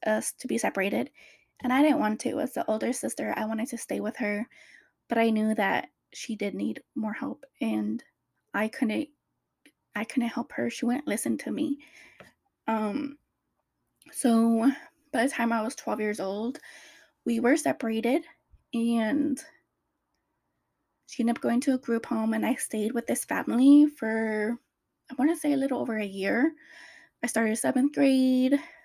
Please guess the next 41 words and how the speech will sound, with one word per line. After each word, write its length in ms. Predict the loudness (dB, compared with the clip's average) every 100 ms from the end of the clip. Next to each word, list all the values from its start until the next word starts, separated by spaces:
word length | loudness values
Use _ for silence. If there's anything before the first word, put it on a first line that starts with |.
| -16 -8
um, 540 | -4 -2 -2 -2 -6 _ _ _ -4
where 120 | 0
I 40 | 2
finished 320 | 2 0 -2
sixth 280 | -8 -10 -6
grade 400 | -4 -2 -4 -4
and 140 | -6
seventh 320 | -4 -6 -4 -2
grade 240 | -2 0
with 180 | -2 0
them. 320 | 2 6 4 2 _ _ _ _ _ _ 0
Almost 680 | 4 4 4 -2 -8 -16 -6
finished 280 | -4 -4 -6
seventh 320 | -8 -8 -8
grade 180 | -10 -10
with 120 | -14
them. 220 | -12 -12 -12 _ _ _ _ _ _ _
But 360 | -2 0 0 -2 _ _ _ -12
I 100 | -8
guess 600 | -2 0 -2 -4 -12 -14 -20 _ _ -8
my 120 | -4
birth 220 | -2 -2
mom 200 | -2 -2
at 100 | -2
that 160 | -4 -4
time 300 | -2 0 -2
was 200 | -4 -8 -16 -20 -10
visiting 400 | -6 -4 -2 -2
me 120 | -2
and 60 | -4
my 120 | -6
sister, 500 | -4 -4 0 2 4
and 140 | 2
she 120 | -2 -6
was 120 | -6
doing 380 | -6 -4 -4 -2
good. 640 | 4 4 4 2 0 -2
She 120 | -2
was 220 | 0 0
being 340 | -2 -2 0 0
sober. 720 | 2 4 4 4 4 4